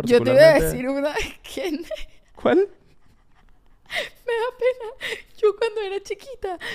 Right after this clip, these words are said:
Speaker 1: venía una que me encantaba, Eliu, que era de robots.
Speaker 2: ¿Cuál?
Speaker 1: Pero es que no me acuerdo el
Speaker 2: Los
Speaker 1: nombre.
Speaker 2: Supersónicos.
Speaker 1: No, no, no, no, no.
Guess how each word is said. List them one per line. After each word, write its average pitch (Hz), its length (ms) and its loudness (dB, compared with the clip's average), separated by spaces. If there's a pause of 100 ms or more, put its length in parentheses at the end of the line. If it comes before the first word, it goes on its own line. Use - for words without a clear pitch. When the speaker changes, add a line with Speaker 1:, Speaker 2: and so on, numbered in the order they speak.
(140)
Speaker 1:
venía 349 440 -4
una 381 180 -10
que 403 120 -16
me 349 80 -8
encantaba, 285 680 -4
Eliu, 277 220 -2
que 277 100 -6
era 262 120 0
de 302 60 0
robots. 262 600 0 (600)
Speaker 2:
¿Cuál? 143 360 -4 (120)
Speaker 1:
Pero 277 160 -2
es 285 80 -4
que 339 120 -4
no 302 80 -6
me 311 80 0
acuerdo 311 340 -2
el 302 100 -6
Speaker 2:
Los 320 80 -2
Speaker 1:
nombre. 139 180 6
Speaker 2:
Supersónicos. 131 920 2
Speaker 1:
No, 294 260 4
no, 339 120 2
no, 339 100 0
no, 339 140 -2
no. 302 500 0